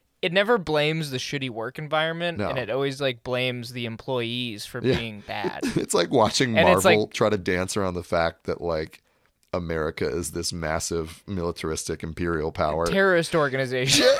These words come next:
Speaker 2: and, like,
Speaker 1: <laughs> Yeah, yeah.
Speaker 2: it, it gave me the same vibes where it's like, we're not talking about what's at the center of all this, which is an incredibly unhealthy, like, attitude
Speaker 1: Yeah.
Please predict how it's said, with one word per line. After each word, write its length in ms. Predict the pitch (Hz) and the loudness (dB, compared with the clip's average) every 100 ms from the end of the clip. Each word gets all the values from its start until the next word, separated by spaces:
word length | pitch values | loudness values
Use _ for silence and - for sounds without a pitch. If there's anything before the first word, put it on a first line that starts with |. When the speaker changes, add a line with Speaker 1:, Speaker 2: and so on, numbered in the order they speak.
| 403 320 | 0 -2
Speaker 2:
and, 100 | 247 | 0
like, 260 | 226 415 | 2 4
Speaker 1:
<laughs> 140 | 392 277 | 4 4
Yeah, 60 | - | 2
yeah. 80 | 339 - _ - - | 0 -2 _ -18 -6
Speaker 2:
it, 220 | 170 147 | -6 -4
it 80 | 143 | 0
gave 220 | 160 180 | 2 2
me 80 | 185 | 2
the 120 | 156 | 0
same 320 | - 156 165 | 2 2 4
vibes 400 | 139 175 170 110 | 4 6 6 4
where 80 | 127 | 0
it's 160 | 117 - | 0 2
like, 400 | 131 123 120 - 330 294 120 | 2 2 -2 -10 -8 -8 -2
we're 140 | 101 117 | 0 2
not 280 | 139 143 - | 2 2 2
talking 420 | 117 131 117 95 | 2 2 0 -6
about 500 | 80 90 85 87 - | -2 0 0 0 -4
what's 220 | 95 98 | -4 0
at 140 | 113 - | 0 0
the 40 | |
center 340 | 95 113 131 104 | -2 0 0 0
of 100 | 82 | 0
all 200 | 82 78 | -2 -2
this, 280 | 82 82 - | -2 -4 -4
which 180 | 87 - | -6 -6
is 180 | 80 95 | -6 -6
an 100 | 92 | -8
incredibly 600 | 90 - 98 95 98 - | -6 -2 -2 0 -2 -2
unhealthy, 840 | 90 90 90 87 - 90 85 85 - _ | -4 -4 -2 -4 -4 -4 -4 -6 -10 _
like, 380 | 85 82 - - | -4 -4 -6 -4
attitude 280 | 85 92 147 | 0 2 0
Speaker 1:
Yeah. 100 | 123 | -2